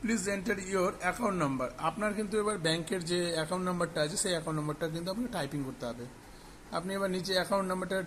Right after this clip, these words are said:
টাইপিং করে দেওয়ার পর কারেক্ট অপশনটিতে ক্লিক করলেন। তারপর দেখুন, "Please re-enter your account number।" আবার কিন্তু অ্যাকাউন্ট নাম্বারটা আপনাকে পুনরায় দিতে হবে। আপনাকে আবার কিবোর্ডে ওই এন্টার নাম্বার এন্টার করে বসিয়ে দেন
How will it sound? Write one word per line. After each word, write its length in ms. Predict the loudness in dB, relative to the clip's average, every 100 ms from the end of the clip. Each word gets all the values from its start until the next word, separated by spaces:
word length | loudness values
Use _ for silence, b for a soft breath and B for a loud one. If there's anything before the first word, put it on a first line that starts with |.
| 0
টাইপিং 320 | 2 2 0 0
করে 160 | 2
দেওয়ার 180 | 4 2
পর 220 | 2 0 2
কারেক্ট 460 | 2 2 2 -2 -10 -12 -12 -6
অপশনটিতে 460 | -4 -4 -4 -4
ক্লিক 220 | -4 -4 -2
করলেন। 300 | -4 -4 -4 -8 -14 -18 -18 -18 -18 -18 -18 -18 -18 -18 -18 -8 0
তারপর 260 | 2 4
দেখুন, 300 | 6 6 4 4
"Please 500 | 2 2 0 0 0
re-enter 600 | 0 2 0 2 2 2
your 500 | 2 2 6 8 6 2 -6
account 460 | 0 2 4 6 6
number।" 300 | 4 4 0 2
আবার 320 | 6 8 8
কিন্তু 360 | 8 4 2 4
অ্যাকাউন্ট 340 | 4 4 2
নাম্বারটা 440 | 4 4 4 2 2
আপনাকে 320 | -2 0 0 -2
পুনরায় 340 | 0 4 4 2
দিতে 220 | 4 6
হবে। 300 | 6 4 -4 -6 -4
আপনাকে 340 | -2 0 6
আবার 160 | 8 8
কিবোর্ডে 400 | 4 4 6 6
ওই 140 | 6
এন্টার 220 | 4 2
নাম্বার 280 | 0 -2 0
এন্টার 320 | 2 6 4
করে 140 | 6 4
বসিয়ে 340 | 4 6 6
দেন 160 | 6